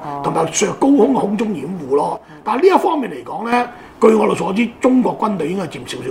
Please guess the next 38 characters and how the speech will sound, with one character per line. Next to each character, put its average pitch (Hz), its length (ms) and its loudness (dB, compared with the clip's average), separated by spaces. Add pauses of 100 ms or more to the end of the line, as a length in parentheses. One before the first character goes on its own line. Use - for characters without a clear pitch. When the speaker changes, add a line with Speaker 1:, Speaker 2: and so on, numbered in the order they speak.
(120)
Speaker 2:
優 135 100 0
勢 - 100 -6
嘅。 - 160 -12 (100)
Speaker 1:
嗯， - 160 -12
嗯。 156 120 -8
Speaker 2:
你 220 100 4
只 220 100 0
要 285 80 6
唔 185 80 -4 (100)
掟 233 140 2
原 - 180 -4
子 - 120 -10
彈 226 260 2
呢， 214 120 -2
應 220 140 -2
該 214 140 -4
就 147 220 -8 (360)
都 277 80 4
冇 196 160 2
乜， 240 140 0 (140)
冇 196 80 0
乜 277 100 4
便 147 320 -6
宜 180 60 -2
可 202 140 0
以 170 60 -4
攞 127 280 -6
咯。 160 260 -6
Speaker 1:
嗯， 147 160 -18
嗯。 117 60 -16 (300)
Speaker 2:
噉 339 180 2
但 - 140 10
係 262 40 2
而 - 20 -2
家 330 120 2
問 269 160 2
題 180 120 -6
就 202 100 -6